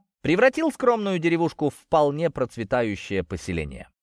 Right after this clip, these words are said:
Управленец из него вышел толковый, люди к нему потянулись, дела пошли в гору.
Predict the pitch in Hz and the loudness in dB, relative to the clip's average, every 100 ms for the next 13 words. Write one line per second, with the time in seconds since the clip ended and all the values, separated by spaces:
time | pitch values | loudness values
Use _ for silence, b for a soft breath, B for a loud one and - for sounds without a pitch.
0 | _ _ _ _ _ - 110 123 123 151 | _ _ _ _ _ -4 0 2 2 2
1 | 156 143 - 131 143 131 135 135 127 127 | -2 -4 -6 -4 -2 0 2 2 2 -2
2 | - 127 135 123 - 117 90 67 - 95 | -2 0 2 0 2 0 0 -4 -8 -2
3 | 147 151 139 135 131 127 123 117 107 107 | 0 0 0 -4 -6 -4 -4 -4 -4 -4
4 | 110 104 98 - - 85 87 80 120 127 | -2 -2 -2 -4 -10 -4 0 2 2 2
5 | 90 - 92 98 87 92 110 107 85 | -4 -8 -6 -4 -4 0 2 2 -2